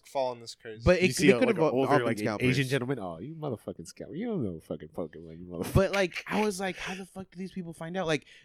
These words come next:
Speaker 2: there was a crowd of, like, twenty-five people, and this is during a
Speaker 3: So
Speaker 2: pandemic, dude.
Speaker 1: I know, and, like, I, so when this all started, every time I went to Target, that wall used to be, like, littered with the various thi-,
Speaker 2: Yeah.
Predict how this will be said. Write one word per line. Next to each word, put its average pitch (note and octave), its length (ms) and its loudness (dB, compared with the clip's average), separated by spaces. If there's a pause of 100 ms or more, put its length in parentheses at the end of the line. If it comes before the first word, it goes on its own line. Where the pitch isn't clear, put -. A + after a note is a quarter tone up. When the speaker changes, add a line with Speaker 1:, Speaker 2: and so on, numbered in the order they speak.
(100)
Speaker 2:
there G3 220 8
was G#3+ 260 0
a D3 120 0
crowd F3 460 2
of, C3+ 220 -2
like, A#2+ 360 -2 (680)
twenty-five E3 800 -4
people, - 220 -6
and E3 160 0
this G#3+ 140 2
is A#3+ 140 -4
during D3+ 300 6
a D#3 40 2
Speaker 3:
So - 120 0 (160)
Speaker 2:
pandemic, C#3 380 10
dude. F2+ 80 -4
Speaker 1:
I D#3 140 2
know, D3 240 -2 (220)
and, E3+ 200 4
like, E3 440 2
I, D3 120 -2 (120)
so F3 240 2
when E3+ 180 2
this F#3+ 180 2
all A#3 140 0
started, E3+ 520 0 (460)
every D#3 320 2
time G#3 160 -2
I F#3 40 2
went E3+ 180 -2
to - 80 -18
Target, C3 400 -4
that C3+ 180 2
wall D3 320 8
used F3 280 -8
to F3+ 60 -4
be, D#3+ 160 -8
like, C3+ 260 -2
littered D3 300 -4
with C3+ 120 -10
the C3+ 100 -8
various C3+ 400 -2
thi-, E3+ 80 -6
Speaker 2:
Yeah. E3+ 340 -4